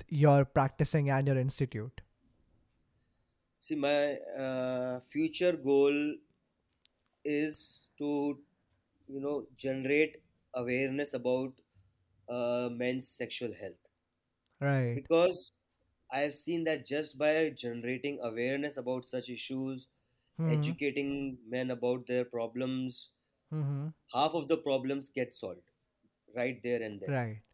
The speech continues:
Speaker 1: Right.
Speaker 2: Okay.
Speaker 1: That's
Speaker 2: And,
Speaker 1: true.
Speaker 2: uh,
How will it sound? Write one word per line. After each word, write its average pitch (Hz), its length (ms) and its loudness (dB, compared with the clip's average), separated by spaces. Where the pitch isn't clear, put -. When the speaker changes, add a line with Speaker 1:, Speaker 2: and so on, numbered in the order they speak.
Speaker 1:
Right. 135 360 -2
Speaker 2:
Okay. 120 380 -6
Speaker 1:
That's 143 160 0
Speaker 2:
And, - 20 -4
Speaker 1:
true. 131 180 -4
Speaker 2:
uh, 139 680 2